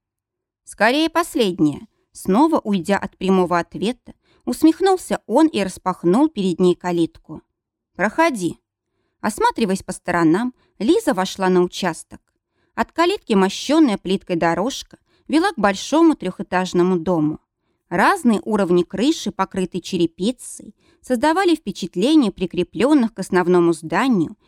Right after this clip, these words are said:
разнокалиберных огромных скворечников. Большой четырёхгранный эркер впереди фасада, тянущийся на два этажа, окна на разных высотах. Ну,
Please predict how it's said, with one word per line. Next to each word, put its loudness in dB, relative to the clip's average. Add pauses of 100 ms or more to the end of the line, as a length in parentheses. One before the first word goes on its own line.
(160)
разнокалиберных 0
огромных 0
скворечников. -4 (480)
Большой -2
четырёхгранный 0
эркер -4
впереди -4
фасада, -6 (340)
тянущийся 0
на 4
два -2
этажа, -6 (320)
окна 2
на 2
разных 0
высотах. -6 (200)
Ну, 2